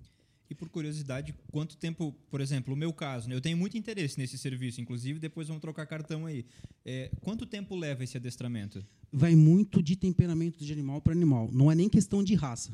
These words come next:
Speaker 2: tá? Ah, eu tô com um pastor alemão, um cachorro super inteligente. Já peguei cachorro que é de temperamento difícil e me respondeu melhor do que um pastor alemão,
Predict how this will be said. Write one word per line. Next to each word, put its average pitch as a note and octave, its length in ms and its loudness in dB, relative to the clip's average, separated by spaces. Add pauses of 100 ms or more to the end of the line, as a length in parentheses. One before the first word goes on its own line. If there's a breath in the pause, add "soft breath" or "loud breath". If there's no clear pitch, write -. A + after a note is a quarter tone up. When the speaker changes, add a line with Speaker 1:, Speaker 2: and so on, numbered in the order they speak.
Speaker 2:
tá? C#3 160 -12
Ah, A#3+ 300 -6
eu F#3+ 80 -4
tô G#3 200 -4
com A3 160 -6
um G3 60 -6
pastor G3 340 -8
alemão, F#3+ 300 -2
um - 40 -4
cachorro G#3+ 240 -8
super A3 280 0
inteligente. F#3+ 680 -4 (640 soft breath)
Já C#3+ 140 -10
peguei D3 240 -6
cachorro E3+ 500 -6 (120)
que D#3+ 160 -6
é D#3 60 -6
de D3 120 -8
temperamento D#3 480 0
difícil F#3 500 -4
e - 20 2
me A3 60 2
respondeu G#3 360 -2
melhor F#3 180 0
do G#3+ 80 -6
que A#3 60 -8
um A3+ 40 -6
pastor G#3 280 -6
alemão, G#3 320 -2